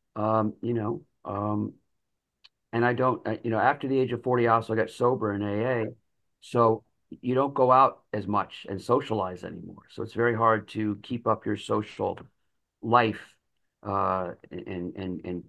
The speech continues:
you know, see people, "Hey, Billy, I'm making a movie." So I, I didn't, you know, I had to stop doing that. So the trouble with Billy, that's what's, that's what came of it. Turned out really well. Um, I'll send you guys the,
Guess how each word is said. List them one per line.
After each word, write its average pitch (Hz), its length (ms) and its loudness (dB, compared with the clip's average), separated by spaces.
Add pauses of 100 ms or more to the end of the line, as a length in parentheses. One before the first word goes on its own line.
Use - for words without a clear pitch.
you 104 120 -6
know, 87 120 -4
see 117 280 -4
people, 113 360 -4
"Hey, 208 340 0
Billy, 180 260 -2
I'm 143 100 0
making 147 280 -2
a 139 40 0
movie." 139 280 0 (280)
So - 160 0
I, 113 240 2
I 110 60 -2
didn't, 107 440 -2
you 104 100 -2
know, 104 60 0
I 101 40 0
had 104 100 -2
to - 60 -16
stop 101 200 0
doing 107 200 0
that. 92 100 -6 (260)
So 120 200 2
the 117 80 2
trouble 127 300 4
with 127 120 2
Billy, 131 300 4 (120)
that's - 280 -4
what's, 104 260 -6 (220)
that's 117 180 -4
what 117 140 -4
came 110 240 -2
of 113 80 -2
it. 139 160 -6 (280)
Turned 147 240 2
out 127 220 4
really 120 480 -2
well. 104 540 0 (420)
Um, 95 440 -4 (600)
I'll 107 140 -4
send 120 300 -2
you 117 100 -4
guys 107 380 0
the, 101 360 -2